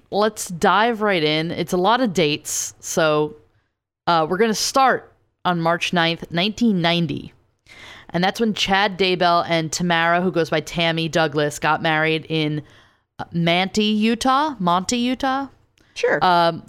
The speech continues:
Speaker 1: two years later in nineteen ninety-two, separately, Lori Cox married her high school boyfriend shortly after graduation, and according to Lori's former sister-in-law, uh, Ann Cushing. Um,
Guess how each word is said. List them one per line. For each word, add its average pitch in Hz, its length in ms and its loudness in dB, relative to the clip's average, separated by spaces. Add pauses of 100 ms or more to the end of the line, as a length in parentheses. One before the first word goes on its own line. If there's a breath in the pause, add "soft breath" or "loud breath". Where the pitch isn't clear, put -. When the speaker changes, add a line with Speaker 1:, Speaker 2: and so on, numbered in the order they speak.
Speaker 1:
two 269 100 0
years 262 240 0
later 226 260 2
in 220 60 0
nineteen 196 260 -4
ninety-two, 214 720 0 (840)
separately, 185 640 0
Lori 196 360 2
Cox 190 540 0
married 185 360 0
her 226 160 0
high 233 160 2
school 202 220 0
boyfriend 160 680 -2 (300 loud breath)
shortly 233 420 2
after 175 280 0
graduation, 156 720 0 (420 loud breath)
and 170 240 2
according 208 360 0
to 208 120 -4
Lori's 185 480 2
former 196 320 0
sister-in-law, 185 760 0 (100)
uh, 160 340 2 (260)
Ann 185 220 0
Cushing. - 400 -6 (1300 loud breath)
Um, 165 520 2